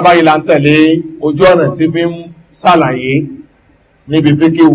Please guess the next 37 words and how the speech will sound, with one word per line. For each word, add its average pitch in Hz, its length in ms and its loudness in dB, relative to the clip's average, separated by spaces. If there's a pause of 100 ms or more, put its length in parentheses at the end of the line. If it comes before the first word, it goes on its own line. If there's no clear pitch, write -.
Àmọ́ 180 320 0
tòun 180 380 -2
ti 185 140 -6
bẹ́ẹ̀ 185 380 0
náà 185 300 2
ni, 139 200 -2 (500)
tán 202 220 2
bá 208 120 4 (140)
rí 220 160 -2
ẹ̀rí 156 360 4
tó 185 120 2
bá 175 180 2
padà 151 320 2
takò 151 340 0
wọ́n, 131 220 4
wọ́n 185 140 4
ṣe 151 100 2
kí 147 100 2
ni? 135 140 4 (360)
Wọ́n 156 180 0
sọ 139 140 -6
ọ́ 127 160 -2
lẹ̀. 131 160 -2 (1000)
Torí 175 160 2
pé 196 80 2
gbogbo 170 200 2
àwọn 165 200 4
àbá 151 180 0
yìí 160 140 2
pátápátá 165 440 0
ni 160 120 0
wọ́n 156 120 0
sọ 151 100 0
pé, 160 160 0 (1120)
"Iza 160 220 2 (100)
sahha 220 420 0
al-hadith 175 840 0